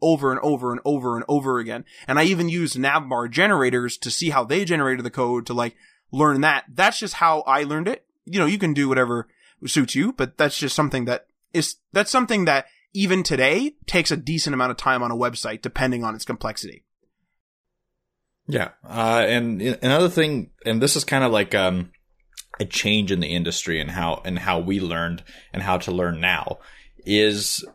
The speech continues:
Speaker 2: before there was, uh, well, there's still a lot of frameworks and stuff like that, but we, we used to learn something called the box model,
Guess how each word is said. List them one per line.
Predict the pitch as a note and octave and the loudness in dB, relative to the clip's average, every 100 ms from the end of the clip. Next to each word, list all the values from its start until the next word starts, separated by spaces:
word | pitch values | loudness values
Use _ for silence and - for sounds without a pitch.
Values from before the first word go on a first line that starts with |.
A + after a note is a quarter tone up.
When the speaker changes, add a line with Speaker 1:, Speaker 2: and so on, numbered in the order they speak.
| _ - | _ -6
Speaker 2:
before | A#2 - D3 D3 C#3+ | -6 -2 2 2 4
there | A#2 | 4
was, | A2 G#2 G2 - | 6 2 0 0
uh, | F#2+ F2+ F2 F2 F2 _ _ _ _ - | 2 2 0 -2 -4 _ _ _ _ -4
well, | C3 B2+ | 0 0
there's | C3 C#3 - | 2 0 2
still | G3+ E3 | 2 4
a | |
lot | C#3 B2 | 4 2
of | |
frameworks | - A#2 A2 A2 G#2+ - | 2 2 4 4 2 2
and | G#2 G2 | -2 0
stuff | - - | -2 0
like | G#2 | -2
that, | G2 G2+ | 2 2
but | G2+ F#2+ | 0 0
we, | A2 | -2
we | G#2 A#2+ | 0 0
used | E3 F3 | 0 0
to | |
learn | C#3+ C3+ C3+ C3 | 2 2 0 -4
something | - B2 A#2+ | -4 -2 -2
called | A2+ G2+ | -2 -2
the | |
box | F2 G2+ A#2+ - | 0 0 0 0
model, | C3+ C#3+ D3+ F3+ | 0 2 0 -2